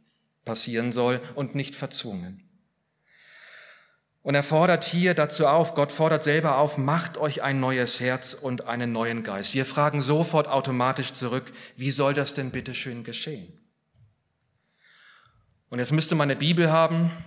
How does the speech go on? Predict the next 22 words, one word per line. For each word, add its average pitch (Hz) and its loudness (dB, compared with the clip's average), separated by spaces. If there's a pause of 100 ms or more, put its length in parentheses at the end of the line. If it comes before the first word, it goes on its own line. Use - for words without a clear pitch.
(240)
und 123 -6
ein 120 -12
paar 131 -2
Kapitel 123 -4
weiter 120 0 (200)
aufschlagen 123 -2
in 117 -10
Kapitel 117 -6
sechsunddreißig. 113 -4 (260)
Und 120 -12
da 117 -2
lesen 139 -2
wir 143 -2
von 143 -6
einer 131 -8
Gottesverheißung. 95 -8
Da 98 -10
heißt 120 -6
es, 135 -6
"Ich 117 -10
will 135 -2
euch 127 -8